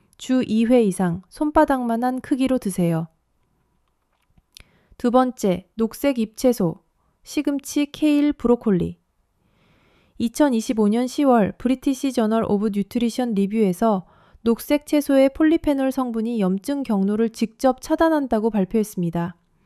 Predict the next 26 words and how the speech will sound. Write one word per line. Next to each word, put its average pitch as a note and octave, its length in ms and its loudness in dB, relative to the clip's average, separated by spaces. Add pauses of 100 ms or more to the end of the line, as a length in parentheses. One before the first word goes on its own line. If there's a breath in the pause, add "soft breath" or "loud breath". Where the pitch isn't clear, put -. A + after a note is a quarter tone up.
(500 soft breath)
매 A#3 160 2
끼니 C#4 440 -4
접시의 B3 400 0
절반을 A#3+ 480 2
채워보세요. F3+ 760 0 (1700)
세 - 180 0
번째, D4+ 520 2
베리류, A3 560 2 (600)
블루베리, B3 600 0
딸기, C#4+ 420 0
라즈베리. G3 680 -2 (720)
이천이십사 B3 640 -2
년 A#3+ 260 -2
메이오 B3 320 2
클리닉 C4 460 -2
보고서에 G#3+ 420 0
따르면 A3 640 0 (400 soft breath)
베리의 B3+ 460 4
항산화 D#4+ 500 2
성분이 B3 560 -2
산화 D#4 340 0
스트레스를 B3 640 -2
줄여 G#3 320 -2
염증 G#3 460 -2
반응을 A3+ 400 0
완화시킵니다. F#3+ 840 -2